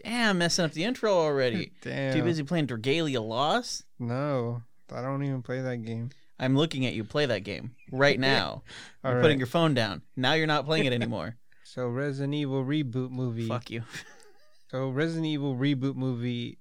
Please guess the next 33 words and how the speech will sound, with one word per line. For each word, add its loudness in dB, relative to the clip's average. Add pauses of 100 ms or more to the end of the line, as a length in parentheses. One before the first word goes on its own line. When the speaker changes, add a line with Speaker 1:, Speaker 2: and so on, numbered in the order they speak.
Speaker 2:
is -4
supposed -8
to -8
be -6
released -4
September -4
third, -2
twenty -6
twenty-one. -6 (340)
Speaker 1:
Yep. 0 (440)
Speaker 2:
But -6 (460)
that's -8
a -6
live -4
action -6
thing. -14 (160)
Speaker 1:
Yes, 0
it -2
is. -12 (680)
It -2
is -4
a -6
live 2
action -2
movie. -10 (680)
Speaker 2:
So, -4 (120)
moving -4
on. -4 (280)
Pacific -6
Rim, 0 (680)
the -4
black 0
anime -2